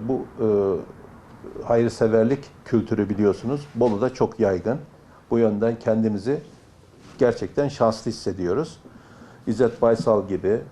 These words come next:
e, Süreyya amcamız gibi, e, bunun dışında başka bir, e, birden çok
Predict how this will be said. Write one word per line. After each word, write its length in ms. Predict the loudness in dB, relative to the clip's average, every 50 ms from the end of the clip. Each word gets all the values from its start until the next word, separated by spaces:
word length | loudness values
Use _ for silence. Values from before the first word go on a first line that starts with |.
| -20 -20 -20 -14 -8
e, 280 | -6 -2 -2 -2 -2 -4
Süreyya 500 | -6 -4 0 2 4 4 6 4 4 4
amcamız 500 | 2 0 -2 -2 -2 -2 -2 -6 -8 -8
gibi, 200 | -10 -4 -2 -2
e, 460 | -2 -2 -4 -12 -20 -18 -8 -6 -4 -2 -2 -2 -2 -2 -2 -2 -4 -4 -6 -6 -4
bunun 260 | -2 0 0 2 0 0
dışında 540 | -2 -4 -6 -6 -2 2 2 2 2 0 -4 -12 -20 -20 -20 -20 -20 -20 -20 -20 -20 -14 0 2
başka 440 | 2 2 2 0 0 -2 -2 0
bir, 180 | 0 0 0 0
e, 500 | 0 -2 -2 0 2 2 2 2 0 -2 -2 -4 -4 -4 -6 -6 -6 -6 -6 -6 -8 -8 -8 -8 -10 -10 -12 -14 -16 -18 -20 -20 -16 -8 0
birden 400 | 2 2 2 4 2 2 2 2
çok 340 | 0 0 -2 -2 -2 -6 -14